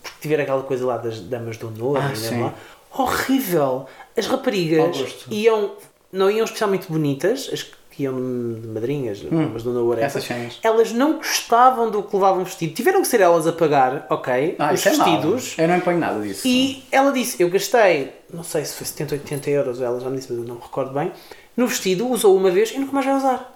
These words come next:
Speaker 1: Porque
Speaker 2: Ah, que
Speaker 1: odeia.
Speaker 2: feio.
Speaker 1: Tipo, ridículo.
Speaker 2: Não, mas aí então fazemos uma festa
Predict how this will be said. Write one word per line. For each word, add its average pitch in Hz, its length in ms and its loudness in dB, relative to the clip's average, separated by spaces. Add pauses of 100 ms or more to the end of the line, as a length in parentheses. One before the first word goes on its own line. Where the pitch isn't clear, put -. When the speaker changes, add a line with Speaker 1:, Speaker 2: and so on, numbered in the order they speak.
Speaker 1:
Porque - 180 -2
Speaker 2:
Ah, 269 60 6
que - 80 0
Speaker 1:
odeia. 226 240 4
Speaker 2:
feio. 147 220 -2 (400)
Speaker 1:
Tipo, 208 200 -6 (380)
ridículo. 180 460 -4 (420)
Speaker 2:
Não, 113 220 2
mas 135 180 -4
aí 175 140 2
então 202 200 0
fazemos 196 280 0
uma 185 160 2
festa 190 540 0